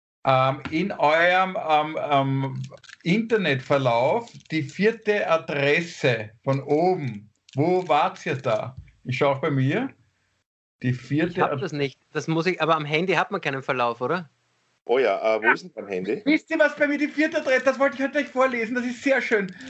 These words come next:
Speaker 1: Äh, thr-, three ways, äh, to hide a erection. Ähm, es gibt, ähm, das wollte ich sagen, ähm, ja, pass auf.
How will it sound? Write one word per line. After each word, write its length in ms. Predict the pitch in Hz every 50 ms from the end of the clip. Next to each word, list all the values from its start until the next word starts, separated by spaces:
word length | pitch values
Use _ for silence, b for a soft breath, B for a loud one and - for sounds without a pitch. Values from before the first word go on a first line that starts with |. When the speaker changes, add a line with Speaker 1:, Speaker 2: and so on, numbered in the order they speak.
| B 247 214 165 131
Speaker 1:
Äh, 160 | 170 175 180
thr-, 360 | 175 - - - - 202 - - - 143 135 131
three 300 | 160 175 233 269 294 294
ways, 440 | 240 208 196 202 233 262 240 247
äh, 220 | 220 208 143 185 -
to 220 | - - 202 190 165
hide 480 | 147 160 156 170 196 208 226 220 214
a 40 | - - -
erection. 840 | - 170 160 165 165 170 196 208 - - - - 147 117 104 104 B B B 143 127 B
Ähm, 200 | 135 143 147 151 -
es 160 | 170 151 131
gibt, 240 | - 226 247 - -
ähm, 60 | 165
das 300 | 165 165 165 - 190 -
wollte 140 | - 214 - 1077
ich 80 | 1077 1077
sagen, 840 | 1077 226 208 - - - 1077 - - - - - - 175 185 185
ähm, 60 | - - _ _ - - - -
ja, 100 | 185 214 233
pass 140 | 269 254 262
auf. 180 | 240 - -